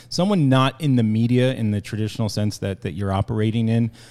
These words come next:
Uh, you know, I'm not too familiar with what happens or how stories are released or what is leaked first or what the priority is, but,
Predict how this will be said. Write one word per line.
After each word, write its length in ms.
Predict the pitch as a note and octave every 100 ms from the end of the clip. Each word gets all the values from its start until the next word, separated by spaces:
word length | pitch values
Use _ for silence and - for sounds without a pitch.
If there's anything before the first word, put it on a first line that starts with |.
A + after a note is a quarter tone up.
| - -
Uh, 240 | - G3
you 120 | D3+ B2
know, 100 | A#2
I'm 160 | B2
not 180 | D3 D3
too 160 | D3 C#3
familiar 460 | C#3+ C3 C3 B2+
with 220 | A2 G2+
what 260 | F#2 A2 B2
happens 460 | - A2+ - A2 G2
or 100 | F2+
how 200 | A#2 A2+
stories 440 | - A#2 A2 G2+
are 140 | G#2
released 480 | F#2 F#2+ G#2 G2 -
or 100 | F2+
what 220 | F2+ A2
is 180 | A2 F#2
leaked 300 | G2 G#2+ -
first 400 | - G#2 G2+ -
or 100 | F2+
what 200 | F2 -
the 60 | -
priority 680 | - G2 F#2+ G#2+ A2+ G#2 F#2+
is, 220 | F#2 E2
but, 340 | - G2+ G2